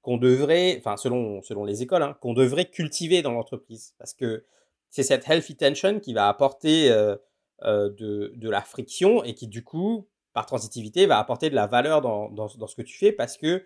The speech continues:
les gens qui ont des opinions qui ne sont pas forcément les tiennes vont devoir argumenter, il va y avoir des discussions et c'est, et c'est là, c'est ce truc-là qui va,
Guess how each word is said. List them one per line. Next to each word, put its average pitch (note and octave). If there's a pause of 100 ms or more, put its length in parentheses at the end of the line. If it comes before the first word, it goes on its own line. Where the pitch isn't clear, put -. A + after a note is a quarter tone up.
(300)
les B2+
gens E3+
qui D3+
ont D3+
des A2
opinions C3+
qui -
ne G#2
sont -
pas C#3+
forcément A#2+
les G2+
tiennes D3 (520)
vont A#2
devoir B2+
argumenter, A2
il D3+
va G#2+
y G#2
avoir G#2
des G2+
discussions A2+
et G#2
c'est, G#2+
et G#2
c'est G2+
là, A#2
c'est -
ce -
truc-là B2
qui C3+
va, F#2